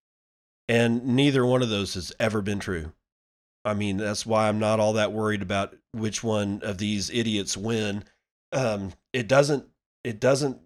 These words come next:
matter. We have bigger fish to fry at this point. I think it's a more, at this point, I think Bitcoin is sort of a moral imperative to pay more attention to than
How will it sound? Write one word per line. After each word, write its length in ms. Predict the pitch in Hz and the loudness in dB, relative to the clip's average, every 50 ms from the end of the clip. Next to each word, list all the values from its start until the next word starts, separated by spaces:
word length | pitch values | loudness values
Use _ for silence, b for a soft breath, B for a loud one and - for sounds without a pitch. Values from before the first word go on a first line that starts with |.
| _ - | _ -4
matter. 460 | 107 113 117 113 98 87 80 73 64 _ _ _ _ _ _ _ _ _ _ _ _ _ _ _ _ _ - | -2 0 0 0 0 -2 -6 -8 -12 _ _ _ _ _ _ _ _ _ _ _ _ _ _ _ _ _ -12
We 240 | 117 110 127 139 135 | -4 0 2 2 4
have 360 | 131 143 135 127 113 98 101 | 4 6 6 4 4 2 0
bigger 280 | 131 123 120 113 110 95 | 0 0 2 0 -4 -4
fish 320 | - - 104 87 - - | -4 -6 -6 -6 -6 -8
to 80 | - 82 | -12 -14
fry 300 | - - 87 85 82 80 | -10 -10 -8 -8 -8 -10
at 100 | 78 - | -10 -12
this 160 | 82 78 - | -12 -14 -14
point. 380 | _ - 90 85 80 78 - - - | _ -10 -10 -10 -8 -10 -10 -4 0
I 140 | 107 110 | 0 0
think 360 | 117 123 131 123 117 101 - _ _ _ _ _ _ _ _ _ - - | 2 2 2 2 2 2 -2 _ _ _ _ _ _ _ _ _ -6 -4
it's 160 | 120 - - | -2 0 2
a 60 | 117 | 2
more, 320 | 117 120 131 139 131 127 110 | 4 4 4 6 4 4 4
at 180 | 107 110 - | 2 0 2
this 180 | - 156 170 - | 4 2 2 4
point, 260 | - 185 185 175 139 | 4 4 4 6 6
I 100 | 135 160 | 4 4
think 340 | - - 175 147 135 - - _ - | 4 2 0 0 0 -2 -8 _ -16
Bitcoin 460 | 107 98 120 135 - - 139 139 127 107 | -4 0 0 0 0 0 0 2 2 2
is 140 | 95 87 | 0 -2
sort 260 | - - - 131 139 127 | -4 -2 0 2 2 2
of 100 | 90 80 | 0 -4
a 60 | 78 | -6
moral 420 | 80 90 127 160 180 190 185 175 | -4 0 4 4 6 6 6 4
imperative 720 | 160 139 - 147 139 131 131 120 113 113 113 107 104 - _ _ _ _ _ _ _ _ - | 4 2 4 2 4 4 4 2 2 0 -2 -2 -4 -10 _ _ _ _ _ _ _ _ -6
to 240 | - 131 117 110 101 | 0 0 2 0 4
pay 240 | 95 - 113 117 113 | 6 6 6 6 4
more 280 | 110 113 147 175 185 165 | 0 2 4 4 4 4
attention 520 | 143 - - 160 143 - - 135 123 117 | 2 0 0 0 0 0 -2 -2 -2 -2
to 640 | - - 123 117 110 110 107 107 104 101 104 80 113 107 | -2 -2 -2 -2 -2 -2 -4 -4 -4 -6 -8 -12 -16 -8
than 460 | - 117 110 107 107 107 104 101 110 | -4 -2 0 0 0 0 0 -2 -4